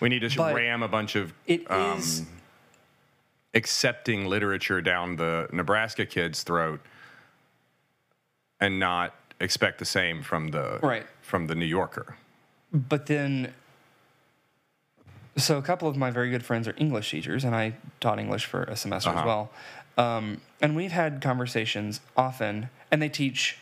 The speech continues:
Speaker 2: high school English, freshman through senior. Um, the question comes up from students all the time,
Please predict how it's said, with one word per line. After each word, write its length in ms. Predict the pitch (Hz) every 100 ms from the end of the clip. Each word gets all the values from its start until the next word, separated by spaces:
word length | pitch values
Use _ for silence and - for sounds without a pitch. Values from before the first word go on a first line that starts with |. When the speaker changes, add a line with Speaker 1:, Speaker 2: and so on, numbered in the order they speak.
| -
Speaker 2:
high 140 | 156
school 340 | 139 131 90 135 - _ _ -
English, 400 | 143 76 - - - - - - -
freshman 320 | 131 123 123
through 140 | 123
senior. 380 | 120 123 117 113 - - - -
Um, 480 | - 123 117 110 120 - _ _ _ _ _ _ _ _ _ _ _ _ _ _ _ _ _ _ _ 151
the 200 | 139 147
question 760 | - - 180 185 - 165 143
comes 320 | 135 139 127 127
up 340 | 131 123 120 - - - - - _
from 280 | - - 117
students 460 | 117 - 214 135 120
all 180 | 131 117
the 60 |
time, 540 | 110 151 131 113 110